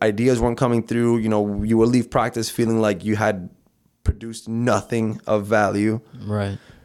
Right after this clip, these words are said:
Speaker 1: You know, 'cause you guys fought. Not fought, but, like, you guys, "I don't like the way that sounds," or, "That sounds,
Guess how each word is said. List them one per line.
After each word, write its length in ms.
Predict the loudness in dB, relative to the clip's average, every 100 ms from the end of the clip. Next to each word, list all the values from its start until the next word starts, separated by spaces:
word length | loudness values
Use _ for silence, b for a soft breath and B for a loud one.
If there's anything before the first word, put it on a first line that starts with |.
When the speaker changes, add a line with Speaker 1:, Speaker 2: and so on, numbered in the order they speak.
| -2
Speaker 1:
You 100 | 2
know, 160 | 2 2
'cause 180 | 0 -2
you 80 | 0
guys 200 | 2 0
fought. 540 | 0 0 2 0 -4 -16 -20 -20 -20 -4
Not 220 | -2 -2
fought, 520 | -6 -2 2 2 0 -2
but, 160 | 0
like, 240 | 0 -2 -2
you 80 | 0
guys, 300 | 0 0 -6 -8
"I 140 | -4
don't 100 | 0
like 140 | 0 0
the 80 | 0
way 120 | 0
that 140 | 0
sounds," 260 | 0 0 2
or, 100 | 0
"That 100 | 0
sounds, 360 | -2 -2 -4